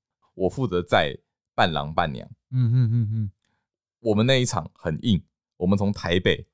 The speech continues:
Speaker 2: 嗯。
Speaker 1: 要开到苗栗。
Speaker 2: 哦，我忘记哪一个了。
Speaker 1: 再从苗栗开回台北。
Speaker 2: 嗯，哼，哼，哼。
Speaker 1: 我在从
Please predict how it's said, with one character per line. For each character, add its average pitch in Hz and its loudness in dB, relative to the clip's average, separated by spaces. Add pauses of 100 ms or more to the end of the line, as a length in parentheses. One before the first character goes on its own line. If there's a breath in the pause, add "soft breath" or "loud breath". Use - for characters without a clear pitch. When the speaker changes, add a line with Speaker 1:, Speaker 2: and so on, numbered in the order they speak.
Speaker 2:
嗯。 113 -2
Speaker 1:
要 98 -4
开 - 0
到 95 4
苗 78 -2
栗。 82 -6 (840)
Speaker 2:
哦， 113 -2
我 113 -4
忘 123 -2
记 113 -4
哪 90 -6
一 90 -10
个 90 -16
了。 85 -14 (160)
Speaker 1:
再 120 4
从 92 0
苗 78 0
栗 87 -2
开 90 0
回 76 -6
台 73 -10
北。 - -8
Speaker 2:
嗯， 113 -6
哼， 101 0
哼， 95 -6
哼。 90 -10
Speaker 1:
我 107 2
在 156 4
从 110 0